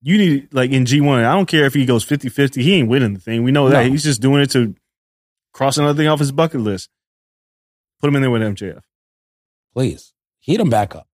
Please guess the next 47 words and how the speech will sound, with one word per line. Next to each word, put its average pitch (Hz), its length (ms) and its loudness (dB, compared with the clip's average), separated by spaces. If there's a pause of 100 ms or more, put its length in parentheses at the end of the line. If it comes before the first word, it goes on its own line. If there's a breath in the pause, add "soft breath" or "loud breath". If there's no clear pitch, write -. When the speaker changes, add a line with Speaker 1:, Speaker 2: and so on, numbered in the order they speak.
(460)
Speaker 1:
'Cause 101 360 -12
he 117 140 -2
was 123 200 0
white 123 300 0
hot, 131 300 0
and 120 120 -6
then 110 100 -2
you 104 80 -6
cooled 127 260 -2
him 123 120 0
off, 117 340 2 (280 soft breath)
and 110 60 -14
now 117 140 -2
he's 117 140 -2
just 110 160 -6
living 120 240 0
his 113 100 -2
best 120 260 -2
life. 113 360 0 (280)
You 98 120 -20
put 139 100 -2
him 139 100 0
in 135 120 0
there. 123 320 0 (680 soft breath)
If 120 140 -6
he 202 120 2
sh-, - 240 -4
like, 143 380 -2
he's 311 300 2
a 233 60 0
guy 123 420 0 (300)
who 151 80 -4
could 135 280 -2 (380)
do 190 220 0
okay 190 400 2
in 185 80 0
G 190 180 0
one 220 420 0 (540)
and 139 240 0
then 139 320 0
do 156 160 0
the 151 100 4
Adam 156 200 2
Cole 170 140 0
and 160 80 0
just 151 120 -2
appear, 160 680 -2